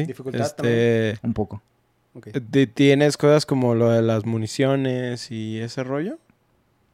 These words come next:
Speaker 3: Mm-mm.
Speaker 2: Ok, el ju-, nada más, un pe-, pequeño paréntesis, a-, agregando al, al, al... Eh, tenían, como el juego era prácticamente un, vamos a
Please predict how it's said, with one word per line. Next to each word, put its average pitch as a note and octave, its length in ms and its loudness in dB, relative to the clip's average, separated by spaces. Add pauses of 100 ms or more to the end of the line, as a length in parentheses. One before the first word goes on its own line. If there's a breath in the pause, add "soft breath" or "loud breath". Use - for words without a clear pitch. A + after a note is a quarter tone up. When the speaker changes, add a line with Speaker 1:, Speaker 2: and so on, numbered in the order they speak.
(200)
Speaker 3:
Mm-mm. F#2+ 440 -4
Speaker 2:
Ok, B2 180 -8
el B2+ 240 0
ju-, B2 120 -14 (400)
nada C3+ 260 0
más, B2+ 300 -4 (440)
un A#2+ 300 -8
pe-, A#2 220 -8
pequeño B2+ 360 -8
paréntesis, F#3+ 560 -2
a-, A#2+ 280 2
agregando A#2+ 540 0
al, A2+ 280 -4
al, A#2+ 380 -14
al... A#2 180 -14 (640 soft breath)
Eh, B2 240 0
tenían, D3 640 4 (160)
como D#3 320 4
el E3 160 10
juego F#3+ 360 12
era G#3 200 12
prácticamente F#3 880 6
un, C#3 800 -4 (180)
vamos A#2+ 180 -4
a - 20 -4